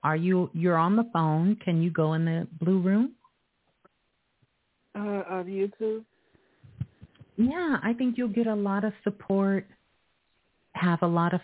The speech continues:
Speaker 1: fun there, and you'll have people you can connect with. And so I want you to make sure, maybe call your doctor tomorrow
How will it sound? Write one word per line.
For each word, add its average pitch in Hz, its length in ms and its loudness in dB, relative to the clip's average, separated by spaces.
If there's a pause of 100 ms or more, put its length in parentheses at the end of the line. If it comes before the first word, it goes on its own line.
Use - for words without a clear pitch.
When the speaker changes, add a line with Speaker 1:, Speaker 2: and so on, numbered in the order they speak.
Speaker 1:
fun 170 300 2
there, 165 460 0 (880)
and 165 340 4
you'll 165 140 4
have 165 260 0
people 165 320 -2
you 156 160 2
can 151 240 -2
connect 139 540 0
with. 135 220 -2 (1040)
And 160 100 4 (140)
so 156 520 2 (400)
I 165 120 4
want 170 500 2
you 190 120 0 (100)
to 185 60 0
make 175 260 0 (160)
sure, 156 240 2
maybe 156 320 0
call 175 320 0
your 190 160 2
doctor 170 480 -2 (120)
tomorrow 156 680 2